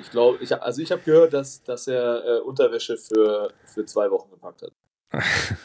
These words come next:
Speaker 2: Ich hab nur gesehen, Per hat mir heute, das kann ich, glaub ich, erzählen, weil Benny Zander war das so selber zu peinlich. Ich weiß nicht, ob ihr Instagram bei Benny Zander gesehen habt. Da war so ein,
Speaker 1: Ja.
Speaker 2: so eine Story, wie er so sitzt, am Notausgang Reihe natürlich. Ähm, Beine lang, Birkenstocks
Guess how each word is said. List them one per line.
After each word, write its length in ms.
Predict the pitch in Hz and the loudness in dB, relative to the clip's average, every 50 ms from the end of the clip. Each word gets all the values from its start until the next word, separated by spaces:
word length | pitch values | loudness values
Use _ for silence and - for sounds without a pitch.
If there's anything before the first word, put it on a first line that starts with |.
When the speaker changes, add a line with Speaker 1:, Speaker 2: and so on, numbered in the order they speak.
| - _ - - - - - - - - | -18 _ -20 -20 -18 -18 -18 -16 -10 -6
Speaker 2:
Ich 120 | 113 123 | -4 -2
hab 120 | 135 135 | -2 -2
nur 120 | 127 131 127 | -2 -4 -2
gesehen, 400 | 123 113 104 120 123 127 120 104 | -2 -2 -2 -2 -2 -2 -4 -2
Per 200 | - 123 123 120 | 0 2 2 2
hat 100 | - - | 2 0
mir 60 | 113 | -2
heute, 120 | 110 110 | -2 -2
das 80 | 104 - | -2 -2
kann 120 | - 196 | -2 0
ich, 40 | 165 | 0
glaub 120 | 131 117 110 | 0 -2 -4
ich, 60 | 110 | -4
erzählen, 380 | 101 - - 151 147 131 113 | -6 -4 -2 0 0 0 0
weil 120 | 107 104 98 | 0 -2 0
Benny 240 | 120 120 113 107 - | 0 0 0 -2 -4
Zander 360 | - 135 135 123 113 107 101 | -6 -6 -2 -2 -2 0 0
war 100 | 113 113 | 0 0
das 100 | 107 - | 0 -2
so 80 | 120 | -2
selber 260 | 104 110 117 120 117 - | 0 0 2 2 0 -2
zu 120 | - 113 | -4 -8
peinlich. 520 | - 120 123 127 120 110 107 104 - - - _ - - - - - - - _ _ - | -4 -2 -2 -2 -2 -4 -4 -6 -8 -12 -18 _ -20 -20 -20 -20 -20 -20 -20 _ _ -6
Ich 80 | - | -2
weiß 100 | 131 143 156 | -2 0 0
nicht, 80 | 147 | 0
ob 60 | 127 | 0
ihr 40 | 131 | -2
Instagram 280 | 139 - - 151 131 120 | -2 -2 0 0 2 2
bei 80 | 113 | 2
Benny 200 | 104 117 117 113 | 2 2 0 -2
Zander 260 | - - 123 113 110 101 | -2 -2 -4 -4 -4 -4
gesehen 240 | 92 104 107 101 | -2 -2 -2 -2
habt. 140 | 95 - - | -2 -2 -4
Da 80 | 107 101 | -2 -2
war 100 | 110 110 | 0 0
so 60 | 110 | 0
ein, 180 | 107 101 98 - 120 117 _ - | -2 -2 -4 -8 -16 -12 _ 2
Speaker 1:
Ja. 120 | 104 104 | 2 2
Speaker 2:
so 40 | 104 | 2
eine 100 | 113 104 | 0 -4
Story, 560 | - - - 127 123 131 139 147 151 160 160 - _ _ _ _ _ _ | -6 -2 0 0 0 2 0 -2 -2 -4 -6 -10 _ _ _ _ _ _
wie 200 | _ - 120 123 | _ -4 0 2
er 100 | 113 107 | 2 2
so 100 | 107 104 | 0 -2
sitzt, 400 | 95 104 131 175 - - - 117 | -2 -2 -2 -2 -2 -4 -8 -6
am 160 | 104 107 107 | -6 -4 -2
Notausgang 500 | 120 151 - 165 156 - - 156 143 143 | -4 -2 -2 -4 -4 -2 -2 -2 -2 0
Reihe 200 | 131 131 139 127 107 | 0 0 0 0 0
natürlich. 540 | 104 98 - - 117 110 107 117 117 - - _ - - - - _ _ | -2 -6 -6 -6 -6 -4 -4 -4 -6 -8 -14 _ -20 -20 -20 -20 _ _
Ähm, 480 | - 120 110 110 110 110 113 113 113 107 - - - _ _ _ _ _ _ _ _ | -4 0 0 2 2 0 0 -2 -4 -6 -8 -14 -20 _ _ _ _ _ _ _ _
Beine 340 | 110 110 110 123 147 156 147 | _ -4 -4 -2 -2 -2 -2
lang, 460 | 135 127 127 139 180 208 208 180 - _ | 0 0 0 -2 -2 -6 -10 -12 -16 _
Birkenstocks 920 | - 98 123 160 214 - 143 - - - 160 175 202 - - - - - | -12 -4 -2 -2 -2 -2 -4 -6 -4 -4 -4 -4 -4 -8 -12 -14 -14 -16